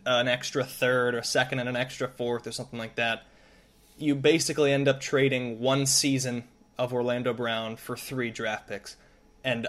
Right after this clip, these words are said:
I like the Ravens getting two of those three picks, basically hitting on two of those three, and then you might turn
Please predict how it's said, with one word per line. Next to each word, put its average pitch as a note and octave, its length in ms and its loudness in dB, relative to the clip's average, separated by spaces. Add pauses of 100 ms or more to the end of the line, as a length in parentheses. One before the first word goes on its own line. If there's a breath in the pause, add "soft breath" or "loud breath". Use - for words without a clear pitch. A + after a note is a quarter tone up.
I B2+ 180 4
like C#3 300 6
the D3 140 2
Ravens C3 400 4
getting C3 280 2
two C#3+ 240 4
of B2+ 140 2
those B2+ 240 0
three B2+ 180 0
picks, - 400 -4
basically B2 460 -2
hitting D3+ 260 4
on B2+ 140 -2
two D3 140 2
of C3 100 0
those C#3 180 2
three, B2+ 220 2
and B2+ 100 0
then C3 100 2
you C3+ 120 4
might C3+ 240 4
turn C3 400 0